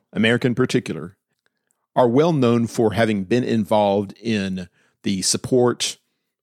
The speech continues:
overthrow, et cetera, of various foreign powers so as to accomplish the interests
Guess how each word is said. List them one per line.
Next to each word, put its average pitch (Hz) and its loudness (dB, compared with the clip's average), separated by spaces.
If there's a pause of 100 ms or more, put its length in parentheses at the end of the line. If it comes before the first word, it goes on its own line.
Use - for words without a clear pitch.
(100)
overthrow, 110 2
et 98 -2
cetera, 101 0 (440)
of 113 2
various 117 0
foreign 120 0
powers 87 -4 (1200)
so 139 2
as 123 2
to 127 0
accomplish 110 0 (360)
the 107 -2
interests - 0